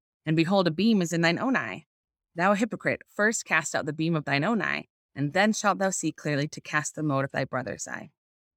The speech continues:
When we look at this scripture with the lens of service and boundaries,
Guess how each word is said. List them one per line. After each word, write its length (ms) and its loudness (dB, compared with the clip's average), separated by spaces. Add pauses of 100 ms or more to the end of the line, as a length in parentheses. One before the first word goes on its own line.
(180)
When 140 2
we 120 4
look 280 2
at 180 0
this 220 0
scripture 560 -2
with 240 -4
the 380 4 (520)
lens 440 4
of 220 -2
service 760 0 (640)
and 280 2
boundaries, 800 2